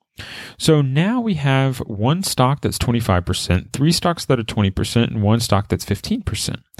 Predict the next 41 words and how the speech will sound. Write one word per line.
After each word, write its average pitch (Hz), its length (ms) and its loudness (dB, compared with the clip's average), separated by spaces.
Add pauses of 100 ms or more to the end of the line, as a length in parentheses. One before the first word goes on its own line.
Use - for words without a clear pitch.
(340)
What 107 100 4
do 101 100 6
we 92 140 2
do? 156 280 2 (720)
Well, 147 100 4
the 160 120 2
concept - 540 -2
of 139 80 -4
rebalancing 98 520 2
would 95 180 0
be, 98 160 2
well, 101 160 4
you 110 140 4
could 120 180 0
consider 160 460 2
moving 123 680 4 (300)
the 110 80 2
f-, - 120 0 (120)
five 151 420 0
percent 131 420 0
extra 107 400 0
from 104 180 -2
the 95 60 2
twenty-five 156 480 2
percent 85 380 -4
stock 95 420 -2
into 170 220 2
the 139 100 6
fifteen 131 440 0
percent 92 320 -4
stock 87 400 -2 (260)
and 117 160 0
bring 143 180 4
them 143 200 4
all 113 240 4
back 98 300 0
to - 60 -8
twenty - 240 -4
percent. - 460 -4 (1040)
That's 247 220 0
the - 160 0